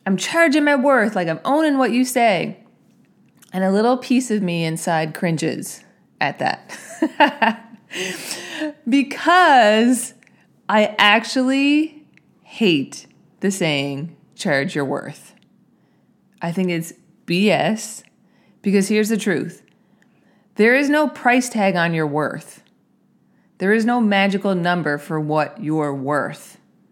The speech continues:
It all comes down to charging in alignment of how you want to be seen in the world.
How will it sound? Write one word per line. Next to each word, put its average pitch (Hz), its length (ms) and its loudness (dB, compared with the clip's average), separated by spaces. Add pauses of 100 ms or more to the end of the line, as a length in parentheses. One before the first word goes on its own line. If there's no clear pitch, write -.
(600)
It 190 140 0
all 196 180 4
comes 226 260 0
down 170 600 -4 (760)
to 196 100 -4
charging 196 760 -2
in 190 100 -2
alignment 180 720 0
of 151 100 -8
how - 260 -2
you 196 180 2
want 170 180 -2
to 170 60 -4
be 165 140 -4
seen 170 400 -4
in 151 100 -4
the 143 100 -6
world. - 480 -6